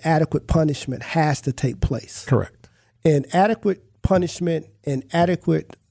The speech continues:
Speaker 1: deterrence are two goals that I would look at, you know, as it relates to my automatic race with
Speaker 2: Mm-hmm.
Speaker 1: trying to ensure that those kind of things are happening.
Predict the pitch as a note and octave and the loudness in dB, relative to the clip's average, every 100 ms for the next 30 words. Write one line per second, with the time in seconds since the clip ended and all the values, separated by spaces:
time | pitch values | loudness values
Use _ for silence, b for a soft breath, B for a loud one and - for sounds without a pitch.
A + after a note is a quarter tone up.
0 | _ _ C#3 C3 F#3 E3+ A#2+ - - - | _ _ -2 2 4 2 0 -10 -14 -16
1 | _ _ _ _ _ _ - C3+ - A3 | _ _ _ _ _ _ -6 -4 0 0
2 | G3 E3 E3+ D#3 C#3 A#2+ - F3+ F#3 - | 2 4 4 4 0 -6 -10 -10 -10 -4
3 | D3+ C#3 D3+ D#3 D3+ D3 D#3 D#3+ D3 - | -2 0 2 2 2 2 2 2 -2 0
4 | D3 C#3+ C3 A#2+ - _ - C#3+ C3+ C#3 | 0 2 2 -2 -12 _ -4 -2 0 0
5 | C#3 D3 - - D3 B2+ - - C#3+ C3+ | 0 -2 -2 0 0 0 -6 -4 -2 0
6 | D3 D3 C3 D3 E3+ F3+ D3 C3 - - | 0 0 0 2 2 0 -4 -4 -6 -12
7 | - C3+ A#2+ G#2+ E3+ D3+ C#3+ - G3 E2+ | -4 2 4 4 4 2 -2 -2 -2 0
8 | D2+ B B - B2 D#3 D#3+ - D#3+ D3 | -2 B B -4 2 2 2 2 2 2
9 | C3+ - D3 C3 C3 B2 D3+ C3+ - - | 0 2 2 2 -2 -2 0 0 -2 -8